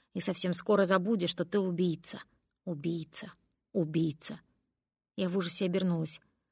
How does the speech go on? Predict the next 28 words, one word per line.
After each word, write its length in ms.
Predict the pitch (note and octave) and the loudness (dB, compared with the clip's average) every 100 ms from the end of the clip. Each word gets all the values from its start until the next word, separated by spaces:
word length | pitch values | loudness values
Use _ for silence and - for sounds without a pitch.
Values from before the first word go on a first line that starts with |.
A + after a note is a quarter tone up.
| _ _ _ G3 | _ _ _ 2
Рядом 300 | G3+ F#3+ F3+ | 4 4 4
была 180 | F#3 | 2
Север, 380 | F3+ B3 A#3+ F#3 | 2 2 2 2
но 100 | F3+ | 0
только 400 | F3+ G3+ F#3 G3+ | 0 -2 0 -2
в 220 | - E3+ F#3+ | -2 0 4
мёртвом 460 | G#3+ F3+ E3 E3+ | 4 2 0 -2
обличии, 640 | - F#3 G3 E3+ - F#3 E3 _ _ _ - | -2 0 0 0 0 -4 -6 _ _ _ 0
со 160 | G#3 | 2
сгнившей 580 | E3+ F3+ F#3+ F#3+ - F#3 | 4 4 4 4 2 -2
кожей, 440 | - G3+ G3+ G3 | -2 -2 2 2
червями, 720 | F3+ - F3 D#3+ F#3 F3+ F3 A3 | 0 0 0 2 2 2 0 -2
извивающимися 840 | E3+ F#3 F#3+ F#3 F3 F#3+ F3 - | 0 2 4 2 0 -2 -2 -2
под 220 | - F3+ E3+ | -2 -2 0
ней, 280 | E3+ D#3+ - - - | -2 -2 -6 -18 -4
пустыми 400 | G3 - - G3 | 0 2 6 4
глазницами. 800 | F3 G3 G3+ G3 F3 - E3+ D#3+ - _ _ _ _ _ | 6 4 4 4 2 0 -2 -8 -12 _ _ _ _ _
Я 160 | - F3+ | -4 0
упала 320 | F3+ G3 F3 | 2 2 2
с 100 | E3+ | 2
кровати 460 | - F#3+ G#3+ G#3 F#3+ | 0 0 2 0 0
и 100 | G#3+ | 0
поползла 480 | F#3+ - F3+ E3+ F#3 | -2 0 -2 -2 -2
к 120 | - | -2
окну, 320 | F3+ G3 E3+ | 0 2 0
крича 400 | D#3+ F#3 F3 G#3+ | 0 -2 4 4
и 80 | F#3+ | 4
захлёбываясь 720 | F3 - A3 G3 F3 E3+ - | 0 2 4 4 2 2 0